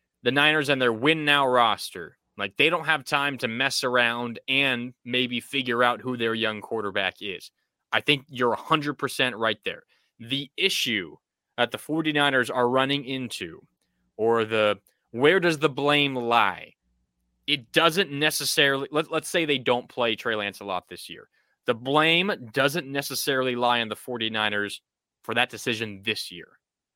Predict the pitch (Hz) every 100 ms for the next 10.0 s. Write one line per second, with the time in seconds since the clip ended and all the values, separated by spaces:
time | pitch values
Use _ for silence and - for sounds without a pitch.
0 | _ _ _ _ 127 123 147 185 208 170
1 | 160 160 - 143 131 143 143 135 117 135
2 | 131 120 113 120 117 - - _ - 135
3 | 120 123 107 87 - - - _ _ _
4 | 113 143 123 139 131 117 156 233 143 139
5 | - 135 117 - - 117 92 - _ _
6 | _ _ - 139 131 123 - - 170 127
7 | 139 143 127 127 117 123 113 104 104 -
8 | 104 92 87 - - - _ _ _ _
9 | _ 120 135 165 214 - - 240 104